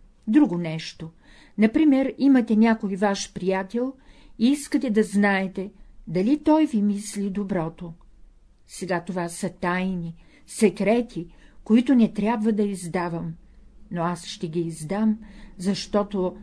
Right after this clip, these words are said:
не са предназначени за зло. Тия неща иначе не се поверяват. И тъй, стомахът те боли. Ще повикаш в дадения момент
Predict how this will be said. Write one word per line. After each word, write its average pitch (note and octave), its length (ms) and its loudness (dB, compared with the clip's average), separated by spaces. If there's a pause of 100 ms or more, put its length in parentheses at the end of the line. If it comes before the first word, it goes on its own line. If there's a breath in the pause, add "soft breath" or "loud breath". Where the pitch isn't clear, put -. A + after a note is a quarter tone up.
(140)
не F#3+ 180 2
са - 340 -2
предназначени A3 1080 0 (360)
за G3+ 240 -2
зло. F3+ 420 -4 (680)
Тия C4+ 200 2
неща A3 500 0 (320 loud breath)
иначе A3+ 420 6
не F3 160 0
се - 340 2 (200)
поверяват. F3+ 880 0 (1080)
И F#3+ 60 -4
тъй, E3+ 360 -2 (460 soft breath)
стомахът A#3 600 2 (120)
те A3 100 0
боли. F#3 400 -4 (1400 soft breath)
Ще - 240 -2
повикаш B3+ 580 0
в F#3 60 -10
дадения F#3+ 480 0
момент G3 400 -2